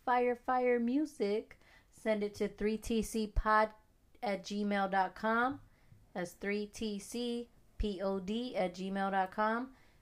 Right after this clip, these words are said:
Send the link. Send a little bio about the artist. If it's hot, we'll put it on the air. And last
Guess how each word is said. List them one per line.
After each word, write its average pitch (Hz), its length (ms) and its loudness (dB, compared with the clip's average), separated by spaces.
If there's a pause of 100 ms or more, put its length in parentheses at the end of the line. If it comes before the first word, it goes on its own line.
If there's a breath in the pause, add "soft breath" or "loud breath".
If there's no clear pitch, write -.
(380 soft breath)
Send 196 320 -6
the 190 80 -8
link. 240 440 -2 (180)
Send 185 340 -4
a 185 40 0
little 190 200 -4
bio 220 420 6
about 208 300 2
the 202 120 -2
artist. 233 600 2 (600)
If 175 160 -6
it's 180 200 -8
hot, 214 260 6
we'll 185 120 -10
put 202 200 -4
it 190 100 -4
on 185 140 0
the 190 160 -2
air. 226 320 2 (560 soft breath)
And 254 560 4 (220)
last 196 880 -2